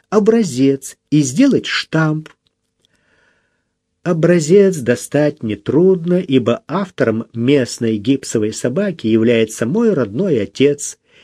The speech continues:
известный городской воятель-гипсовик и председателя здешнего творческого объединения скульпторов-надомников.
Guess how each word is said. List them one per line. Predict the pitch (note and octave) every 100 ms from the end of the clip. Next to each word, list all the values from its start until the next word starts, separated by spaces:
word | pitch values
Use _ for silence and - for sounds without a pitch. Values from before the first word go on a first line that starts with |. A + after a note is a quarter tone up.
| _
известный | A2 G#2+ A2+ A#3 G3+ G3 D3+
городской | A2+ A2+ - - G#3 G3
воятель-гипсовик | A#2 C3 G#3 - C3 F#2+ B2+ - - G#2 A2+ A3 A3 - _ _ -
и | D#3
председателя | C3 A#2 C3 G#3 G#3+ D#3+
здешнего | A2 C3 A3+ - A2
творческого | G#2 G2+ E3 G3 - - G#2 A2
объединения | - A2 G#2+ F#2+ A#2 G3+ A3+ G#3 F#3+ - _
скульпторов-надомников. | - - - A3+ A3 - F3 E3 G#2+ G2+ B2+ B2+ C3 B2+ C3+ _